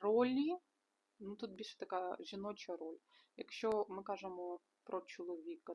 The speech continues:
то вплив матері, вплив вагомої жінки, це не обов'язково мати, це може бути бабуся, ще хтось, а, хто мав вплив на свідомість, які процеси у відносинах потім просідають,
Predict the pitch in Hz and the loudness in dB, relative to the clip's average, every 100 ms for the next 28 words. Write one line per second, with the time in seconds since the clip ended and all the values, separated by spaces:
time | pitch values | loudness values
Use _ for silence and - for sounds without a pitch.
0 | - 175 170 _ - 202 185 175 - 175 | -6 -6 -6 _ 0 2 2 0 -6 -4
1 | 165 160 185 214 294 - _ _ _ _ | -4 -4 -2 -2 -2 -8 _ _ _ _
2 | _ _ _ _ _ _ _ 214 208 208 | _ _ _ _ _ _ _ 4 4 2
3 | - 190 180 202 202 196 190 180 190 180 | -2 -6 0 2 2 -2 -2 -4 -6 -10
4 | 175 - 180 180 175 - 180 170 - - | -12 -8 -6 -6 -4 -6 -6 -6 -10 -10
5 | 165 160 160 165 175 170 214 208 175 - | -8 -6 -6 -6 -6 -4 -4 -4 -10 -10
6 | - - - - - - - - _ - | -12 -12 -16 -16 -20 -20 -20 -20 _ -2
7 | 175 170 165 - - 175 170 175 - 175 | 0 2 -2 -4 -2 0 0 -4 -8 -2
8 | 175 170 _ - 170 - 170 165 - 156 | -2 -2 _ -4 -4 -4 -8 -8 -10 -6
9 | 170 165 160 _ _ _ _ _ _ - | -4 -4 -8 _ _ _ _ _ _ -6
10 | 180 175 185 - - 190 - 185 - 180 | -6 -4 -6 -6 -2 -2 0 -2 -2 0
11 | 170 170 170 175 180 175 - 175 170 - | 0 0 -4 -4 0 0 0 -4 -6 -4
12 | 170 175 160 - 175 - 180 165 165 160 | -4 -4 -6 -4 -4 -4 -2 0 0 -2
13 | - | -4